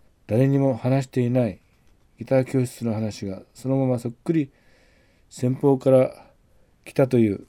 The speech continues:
この現実に、私は確かに神様はおられると確信したのです。そして今、そのギター教室は来月で三回目を迎えようとしています。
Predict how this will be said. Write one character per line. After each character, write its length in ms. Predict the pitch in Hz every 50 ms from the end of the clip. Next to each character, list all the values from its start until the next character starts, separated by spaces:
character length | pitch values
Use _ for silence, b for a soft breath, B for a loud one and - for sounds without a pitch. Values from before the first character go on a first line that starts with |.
| _ _
こ 100 | - 123
の 60 | 127
現 260 | 120 101 107 113 120 123
実 260 | 117 117 117 - 120
に、 200 | 120 117 113 113 _ _ _ _ _ _ _ _ _ _ _ _ _ _ _
私 260 | - 127 113 - - 123
は 160 | 113 110 113 _ _ _ _ _ _ _ _ -
確 240 | - - 147 151 -
か 160 | - - 143
に 200 | 123 117 117 117 _ _ _ _ _ -
神 180 | - 127 127 127
様 240 | 127 131 120 113
は 140 | 107 104 101
お 100 | - 101
ら 140 | 101 107 113
れ 80 | 117 107
る 160 | 98 90 85 _ _ _ _ _ _ _ _ _ _ _ _ _ _ _
と 280 | - - 127 120 - - _ _ _ _ _ _ _ _ _ -
確 180 | - - - -
信 180 | - 113 104
し 60 | 98
た 100 | - 104
の 120 | 101 95 92
で 140 | 90 90 85
す。 200 | - - - _ _ _ _ _ _ _ _ _ _ _
そ 120 | - -
し 100 | 127 -
て 180 | - 139 127 135
今、 300 | 139 131 135 131 117 - _ _ _ _ _ _
そ 200 | - - - -
の 240 | 123 123 120 - - - - b b b b b b b b b b _
ギ 60 | - 123
タ 120 | 120 131
ー 40 | 123
教 180 | - - 127
室 220 | 117 - - - 110
は 300 | 104 101 98 - - - - - _ _ _ _ _ _ _ _ _ _ _ _ _ _ _ _ _
来 180 | - 120 131 131
月 200 | 123 117 - 104
で 100 | 101 101
三 260 | 92 - 110 127 143
回 200 | 135 - 151 147
目 140 | 143 139 135
を 160 | 135 131 127
迎 260 | 110 110 101 - 110
え 60 | 107 104
よ 100 | 101 98
う 60 | 95
と 120 | - 107
し 80 | 101 -
て 100 | - 95
い 80 | 92
ま 140 | 90 92 90
す。 240 | 87 - - - _